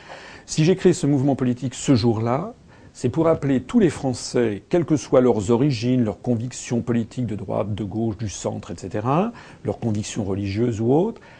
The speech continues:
à se rassembler pour faire sortir la France justement de cette construction. Donc c'est un mouvement politique qui, dès le début, d'emblée, d'origine, est fondé sur le refus de l'ambiguïté.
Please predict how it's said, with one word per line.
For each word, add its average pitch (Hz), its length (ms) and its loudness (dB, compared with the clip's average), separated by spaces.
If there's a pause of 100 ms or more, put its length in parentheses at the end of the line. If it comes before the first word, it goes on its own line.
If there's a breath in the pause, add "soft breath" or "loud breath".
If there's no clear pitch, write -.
(220 loud breath)
à 139 100 0
se - 140 2
rassembler 151 540 2
pour 147 160 -2
faire - 180 -2
sortir - 360 -2
la 131 100 2
France - 720 -4
justement 156 680 -2
de 151 80 -2
cette 127 260 -6
construction. - 760 -6 (920 loud breath)
Donc 123 220 4
c'est 190 200 2
un 202 60 6
mouvement 175 360 6
politique 147 480 2
qui, - 160 -6
dès 123 380 2
le 160 160 6
début, 180 580 0 (320)
d'emblée, 185 440 4
d'origine, 139 680 0 (240)
est 127 80 2
fondé 175 380 2
sur 139 200 2
le 131 120 4
refus 202 760 2
de 135 120 2
l'ambiguïté. 131 1040 2